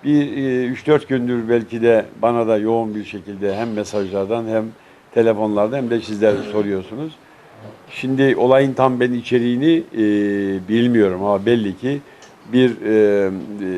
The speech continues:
bir siyasi hesaplaşma şeklinde meseleye bakılıyorsa çok çirkin olduğunu ifade etmek istiyorum. Çok yakışıksız bir şeydir. Artvin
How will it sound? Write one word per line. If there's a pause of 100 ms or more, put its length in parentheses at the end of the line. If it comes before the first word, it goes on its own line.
(800)
bir
siyasi
hesaplaşma
şeklinde
meseleye
bakılıyorsa
çok
çirkin
olduğunu
ifade
etmek
istiyorum. (520)
Çok
yakışıksız
bir
şeydir. (400)
Artvin